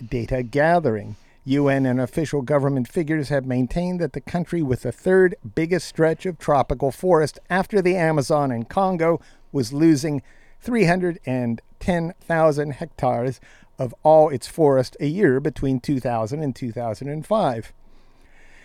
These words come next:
Ah, increasing to seven hundred thousand hectares annually from two thousand six to twenty ten. A new study, which claims to be the most comprehensive, suggests that it's nearly twice that much. Twice as much as being cut down in Brazil, which is the,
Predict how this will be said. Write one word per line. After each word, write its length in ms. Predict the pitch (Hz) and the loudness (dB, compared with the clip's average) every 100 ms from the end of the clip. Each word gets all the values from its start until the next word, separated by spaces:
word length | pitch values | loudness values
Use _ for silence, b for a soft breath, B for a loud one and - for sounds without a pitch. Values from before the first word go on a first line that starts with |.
| b b b b | b b b b
Ah, 340 | 311 311 285 220 | 8 8 8 6
increasing 580 | 165 139 285 262 196 190 | 2 2 4 4 2 2
to 340 | 196 190 226 | 0 -2 -2
seven 300 | - 180 160 | 2 4 6
hundred 340 | 143 165 139 113 | 4 4 2 2
thousand 440 | 127 117 113 127 | 2 2 0 -2
hectares 480 | 120 - 127 120 - 156 | -4 -2 0 0 0 0
annually 480 | 147 127 113 123 | 2 2 0 -2
from 260 | 147 175 160 | -2 -2 -2
two 220 | - 139 | -4 -2
thousand 440 | 120 117 113 160 139 | 0 0 0 -4 -4
six 360 | 139 - - - | -6 -6 -12 -8
to 120 | 185 | -4
twenty 320 | - 117 113 | -2 -4 -2
ten. 340 | - 220 143 | 2 2 2
A 80 | 120 | 0
new 220 | 139 233 | 0 2
study, 420 | 226 185 123 113 - - b b b b b b _ | 2 4 2 2 -12 -20 b b b b b b _
which 180 | 143 - | -4 -2
claims 260 | 165 143 - | 0 0 0
to 40 | |
be 100 | 147 | -2
the 80 | 123 | 0
most 240 | 127 120 | 0 0
comprehensive, 920 | - 131 120 - 123 143 240 - 226 175 | -2 -2 -2 -6 -4 0 0 4 2 2
suggests 480 | - 135 160 156 - | -6 -2 2 0 2
that 160 | 135 | 0
it's 160 | 143 - | 0 0
nearly 300 | 143 131 131 | 0 0 0
twice 340 | - 139 117 | 2 2 2
that 160 | 120 107 | -2 -4
much. 340 | 113 98 - - b b | -6 -8 -14 -20 b b
Twice 340 | - 190 196 - | 2 4 4 0
as 140 | 151 | 0
much 300 | 156 156 - | 2 2 0
as 260 | - 147 135 | -2 0 0
being 280 | 131 143 139 | 0 0 0
cut 260 | - 156 | -2 -2
down 300 | 139 139 139 | 0 -2 0
in 160 | 143 131 | 0 0
Brazil, 720 | 127 131 113 127 135 101 107 | 0 0 0 0 0 0 -4
which 220 | 135 139 | -4 -2
is 160 | 143 117 | -2 -4
the, 320 | - 127 123 | 0 0 0